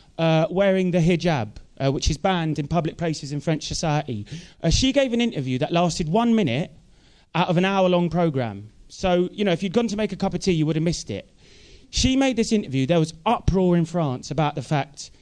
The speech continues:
that she wore the hijab. Politicians, uh, media spokespersons, and so, so on, uh, absolutely raging that she had done this. The front cover of Charlie Hebdo the next month portrayed Mariam Poujtou wearing the hijab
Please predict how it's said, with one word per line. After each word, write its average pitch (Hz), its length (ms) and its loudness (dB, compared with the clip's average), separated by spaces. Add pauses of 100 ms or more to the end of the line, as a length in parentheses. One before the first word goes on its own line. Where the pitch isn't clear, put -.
(100)
that 151 120 -6
she 175 220 0
wore 156 320 2 (160)
the 156 80 0
hijab. 135 500 0
Politicians, 208 1000 0 (460)
uh, 127 180 0
media 196 420 2
spokespersons, 190 720 0
and - 0 -
so, 170 380 -6
so 180 320 0
on, 120 340 -4 (460)
uh, 165 320 2
absolutely 220 540 0
raging 190 420 2
that 165 120 -2
she 180 180 -2
had 160 120 -2
done 156 240 0
this. - 460 -10 (420)
The 160 60 2
front 269 320 0
cover 220 280 2
of 180 80 2
Charlie 208 320 2
Hebdo 151 360 0
the 160 80 0
next - 280 -2
month 147 640 -4 (400)
portrayed 226 600 2
Mariam 151 340 2
Poujtou 127 760 -2 (200)
wearing 233 360 0
the 214 60 0
hijab 139 580 -2